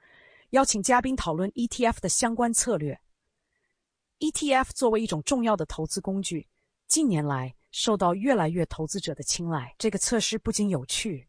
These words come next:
也能帮助观众更好地理解E T F的运作机制和投资逻辑。对普通投资者来说，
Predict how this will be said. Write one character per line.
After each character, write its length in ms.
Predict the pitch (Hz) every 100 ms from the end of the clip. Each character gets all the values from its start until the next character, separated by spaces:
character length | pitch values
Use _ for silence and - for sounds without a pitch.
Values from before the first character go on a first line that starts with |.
| -
也 140 | 170
能 160 | 156 160
帮 200 | 185 185
助 100 | 185
观 260 | - 175
众 280 | 170 208 160 -
更 200 | - 359
好 200 | 262 185
地 80 | 151
理 160 | 151 170
解 180 | - 147
E 180 | 196
T 180 | - 190
F 140 | 170 -
的 80 |
运 180 | 170 208
作 160 | 165 151
机 180 | 170 160
制 300 | - 151 - _ -
和 120 | -
投 200 | - 151
资 160 | 147 151
逻 180 | 143 143
辑。 340 | - 143 120 _ _
对 180 | 220 185
普 260 | - 196 170
通 240 | 214 226
投 160 | 185 170
资 100 | 180
者 160 | 165
来 160 | 131 131
说， 320 | - 143